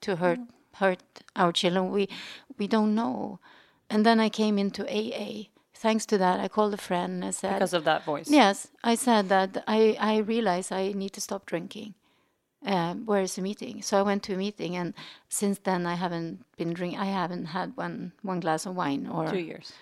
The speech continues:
Speaker 1: Yes.
Speaker 2: Mm.
Speaker 1: And I think the, the eye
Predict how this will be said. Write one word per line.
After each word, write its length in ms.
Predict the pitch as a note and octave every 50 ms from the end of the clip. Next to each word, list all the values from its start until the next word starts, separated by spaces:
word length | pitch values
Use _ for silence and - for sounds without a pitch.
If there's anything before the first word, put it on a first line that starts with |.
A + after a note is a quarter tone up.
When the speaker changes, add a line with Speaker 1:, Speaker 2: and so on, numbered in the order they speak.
| - _ _ _ _
Speaker 1:
Yes. 560 | - A#3 G#3 F3+ - - - - - - _ _ _
Speaker 2:
Mm. 100 | - F3+ E3+ - - _ _ _ _ _ _
Speaker 1:
And 540 | - G3+ G3+ G3+ G3 G3 G3 G3 G3 G#3 - - _ _ _ _ _
I 100 | - A#3+
think 280 | A#3+ B3+ B3+ A#3+ A3+ -
the, 280 | B3 A3+ A3 A3 G#3+ -
the 220 | G#3+ A3+ A3+ - - -
eye 440 | B3 A#3+ A#3+ B3 A#3+ A#3+ A#3+ A#3